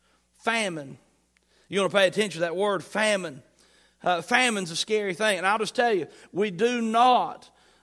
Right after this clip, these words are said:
uh, downplay the trouble that Elimelech,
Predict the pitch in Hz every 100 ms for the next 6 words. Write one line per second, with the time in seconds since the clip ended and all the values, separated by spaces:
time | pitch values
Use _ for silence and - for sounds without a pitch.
0 | _ 160 170 165 151 202 240 240 220 190
1 | 165 143 165 185 - 160 - - 240 262
2 | 170 165 175 139 175 175 175 220 233 196
3 | 170 180 175 -